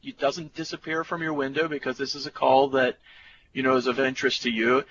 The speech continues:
It shows you the, uh, call park number, so you can announce that to someone else. Or if no one else picks it up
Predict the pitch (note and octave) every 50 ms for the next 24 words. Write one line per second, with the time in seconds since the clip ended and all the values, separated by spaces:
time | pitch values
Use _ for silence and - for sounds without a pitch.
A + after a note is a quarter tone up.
0 | - - - - - - - - C#3 C3+ C#3+ D3+ C#3 - C#3 C#3+ C#3+ D3 C#3+ D3
1 | C3+ C3+ C#3 C3 B2+ B2+ B2 A#2+ A#2 A#2 A#2+ A#2 A2 - - - B2 B2+ B2+ -
2 | - B2+ A#2+ B2 C#3 - - - - _ _ _ _ _ _ _ _ _ _ _
3 | _ _ _ _ _ - C3 C3 B2+ C3+ D3+ D#3+ - - A#2+ B2 A#2+ A2+ - A2+
4 | A2+ A2 A2+ A2 A#2 A#2 - - B2+ B2+ - - - - - C3 B2+ A#2+ A#2 A#2
5 | A#2 - B2+ - - - - - _ _ _ _ - - - - - - - -
6 | D#3+ F3 F#3 F#3+ - - E3 E3 D#3+ D#3+ D#3 D3+ C#3+ - - - D#3 C#3 - -
7 | - C3 D#3 F#3 G#3 - -